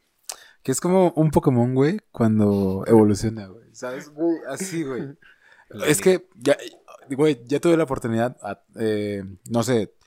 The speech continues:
Speaker 1: siempre había querido tocar como Areche, güey. Siempre,
Speaker 2: Oh,
Speaker 1: güey, toda mi
Speaker 2: ok.
Speaker 1: vida, güey. Por,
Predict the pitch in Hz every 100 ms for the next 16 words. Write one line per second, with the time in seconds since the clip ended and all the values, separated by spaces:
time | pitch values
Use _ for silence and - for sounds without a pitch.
0 | _ _ _ _ _ _ _ _ - 165
1 | 156 165 147 143 139 131 127 123 113 101
2 | - _ _ 107 113 104 107 95 90 -
3 | - _ _ _ _ - 113 113 92 -
4 | _ 110 107 101 90 - _ _ _ _
5 | _ _ _ - 120 117 117 107